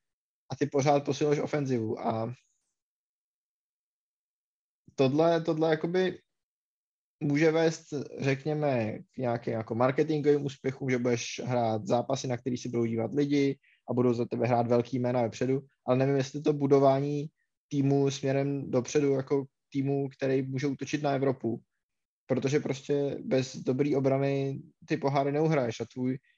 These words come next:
tvoje jediný dva obránci, který můžou pomýšlet na tom, že by hráli,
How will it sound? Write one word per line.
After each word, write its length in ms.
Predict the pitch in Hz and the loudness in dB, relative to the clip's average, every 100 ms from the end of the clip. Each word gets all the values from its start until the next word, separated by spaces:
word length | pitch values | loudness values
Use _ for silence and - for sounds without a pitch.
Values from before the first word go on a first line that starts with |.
| _ - | _ -2
tvoje 140 | 131 | 4
jediný 360 | 135 135 151 156 | 4 4 2 0
dva 140 | 156 | -2
obránci, 560 | 143 135 135 131 143 131 | -2 0 -2 -2 -4 -4
který 320 | 139 131 127 - _ _ _ _ _ _ _ _ _ _ _ _ _ _ - - - | -2 0 -2 -4 _ _ _ _ _ _ _ _ _ _ _ _ _ _ -20 -14 -2
můžou 320 | 151 170 196 | 2 6 4
pomýšlet 500 | 147 143 156 160 151 | 4 2 4 2 2
na 100 | 139 | 2
tom, 200 | 139 139 | 0 2
že 120 | 139 | 2
by 120 | 135 | 2
hráli, 540 | 139 131 127 131 131 | 4 4 4 2 -2